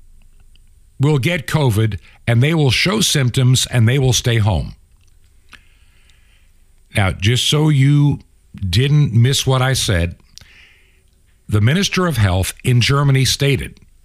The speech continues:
that people who are vaccinated will get covid and they will have symptoms and they will stay home and not spread covid. It is the unvaccinated that don't have symptoms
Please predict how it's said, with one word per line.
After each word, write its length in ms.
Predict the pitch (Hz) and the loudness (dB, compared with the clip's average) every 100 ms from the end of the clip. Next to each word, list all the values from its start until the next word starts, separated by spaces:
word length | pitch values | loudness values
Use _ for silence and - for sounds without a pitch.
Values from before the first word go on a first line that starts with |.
| _ _ _ _ _ - - | _ _ _ _ _ -20 -6
that 260 | 127 120 - | -4 -4 -2
people 420 | 147 165 175 175 | -2 -2 -2 2
who 180 | 131 123 | 2 2
are 140 | 113 | 0
vaccinated 840 | 90 127 147 - 113 92 85 117 110 - - - - - - | -2 -2 -2 -2 0 0 0 -4 -6 -20 -20 -20 -20 -20 -4
will 200 | 117 117 | 0 0
get 280 | 107 139 - | -2 -4 -4
covid 500 | 127 95 78 113 - _ _ _ - _ _ - | -2 0 -2 -4 -8 _ _ _ -20 _ _ -4
and 200 | 104 104 | 0 0
they 120 | 139 | 0
will 160 | 156 | 0
have 260 | 123 117 110 | 0 0 0
symptoms 720 | - 156 131 98 90 127 - - - - _ | 0 0 0 0 2 0 -2 -10 -20 -20 _
and 200 | - 110 | -2 0
they 100 | 110 | 0
will 160 | 156 175 | 0 -2
stay 240 | - 139 135 | -2 -2 0
home 420 | 101 82 87 113 | 2 2 2 0
and 220 | - 123 | -2 0
not 240 | 110 117 - | 0 -2 -4
spread 400 | - - 214 143 | -6 -4 -4 -4
covid. 380 | - 85 64 - - _ _ _ _ _ _ _ _ _ _ - - - - - | -2 -2 -4 -12 -20 _ _ _ _ _ _ _ _ _ _ -20 -20 -20 -20 -8
It 180 | 170 | -4
is 160 | 175 156 | -2 -2
the 160 | 160 - | -2 -2
unvaccinated 1120 | 214 254 180 214 233 - 156 123 120 170 113 - _ _ - _ _ _ _ - | -4 -2 -2 -2 -4 -2 0 0 0 -2 -6 -18 _ _ -20 _ _ _ _ -6
that 200 | 160 127 | -4 -2
don't 220 | 202 226 | -2 -2
have 200 | 202 214 | -2 -2
symptoms 680 | - 247 175 131 78 - | -2 -2 -2 -4 -2 -6